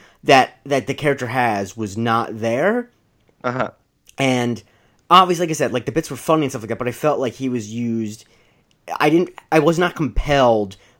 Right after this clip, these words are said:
Speaker 1: by the character as much as I'd been in the past, which I think is fine for this movie because there's so many other characters to be compelled
Speaker 2: I
Speaker 1: by.
Speaker 2: know.
Speaker 1: But, like, I, I, I just, it is disappointing to be like, "Oh, the one, the, the Hulk is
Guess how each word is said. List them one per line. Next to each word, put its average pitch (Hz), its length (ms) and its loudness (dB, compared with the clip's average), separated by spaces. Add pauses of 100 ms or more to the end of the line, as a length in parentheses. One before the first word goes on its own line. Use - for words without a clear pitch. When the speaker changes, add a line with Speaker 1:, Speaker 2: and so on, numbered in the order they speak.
(140)
Speaker 1:
by 120 220 6
the 113 100 -2
character 117 380 -4
as 104 80 -4
much 110 200 -4
as - 80 -10
I'd 107 120 -2
been 98 120 -6
in 101 100 -6
the 92 40 -8
past, 95 560 -6 (220)
which 196 120 2
I 247 60 10
think 285 140 4
is 190 100 4
fine 190 360 4
for 175 100 -2
this 151 180 0
movie 180 200 0
because 156 160 -6
there's 120 180 -6
so 131 420 2
many 120 200 2
other 113 160 0
characters 135 400 -2
to 151 60 -8
be 147 100 -4
compelled 160 300 0
Speaker 2:
I 127 40 0
Speaker 1:
by. - 80 0
Speaker 2:
know. 110 340 -2 (320)
Speaker 1:
But, 175 160 6
like, 147 360 6 (520)
I, - 180 -2
I, 170 260 6
I 170 120 6
just, - 340 -6 (140)
it 175 340 0
is 185 260 4
disappointing 156 480 2
to 127 40 -8
be 127 140 0
like, 120 320 0
"Oh, 147 160 6
the 123 120 0
one, 151 220 2
the, 143 200 -6
the 147 160 0
Hulk 170 220 2
is 123 220 0